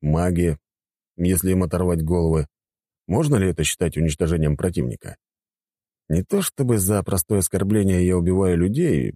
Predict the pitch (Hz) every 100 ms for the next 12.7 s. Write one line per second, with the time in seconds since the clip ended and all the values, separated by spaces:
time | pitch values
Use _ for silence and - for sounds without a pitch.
0 | - 76 - 69 64 62 - 69 71 -
1 | 67 80 123 131 64 - 62 60 - 65
2 | 62 - _ _ _ _ _ _ _ _
3 | - 92 98 98 92 85 73 50 - _
4 | _ _ _ _ _ _ - 90 - -
5 | - 92 127 123 110 107 107 101 104 101
6 | 95 98 98 92 78 73 82 71 71 65
7 | - _ _ _ _ _ _ 87 147 165
8 | 156 - 160 123 113 123 123 95 - 92
9 | - 87 82 - - 127 117 104 - -
10 | 85 98 90 87 90 85 92 82 85 78
11 | - _ _ _ - 120 123 147 139 127
12 | 120 - 110 131 127 85